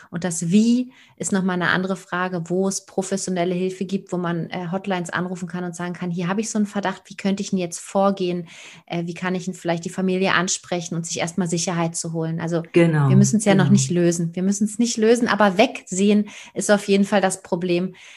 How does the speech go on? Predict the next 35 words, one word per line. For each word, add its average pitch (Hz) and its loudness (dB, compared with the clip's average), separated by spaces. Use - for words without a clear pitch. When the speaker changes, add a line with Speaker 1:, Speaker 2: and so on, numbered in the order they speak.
Speaker 1:
äh, 175 -2
dass 170 -4
es - -6
damit, 190 -2
ja, 180 0
verstärkt 170 -2
wird 170 -10
und 170 -8
größer 175 -6
wird. 214 -8
Und 254 6
Speaker 2:
Ja. 156 -2
Speaker 1:
in 196 2
unserem 196 2
Vorgespräch 208 0
hatten 202 -2
wir 185 2
auch - -4
darüber 196 0
gesprochen, 196 -2
ich 202 -4
will's 190 -6
auch 170 -2
noch 185 -4
mal 196 0
kurz, - -10
äh, - -14
benennen, 180 -2
dass 180 -8
wir 185 -4
darüber 180 -2
sprachen, 170 -2
dass 180 -6
ja - -6
auch 170 -6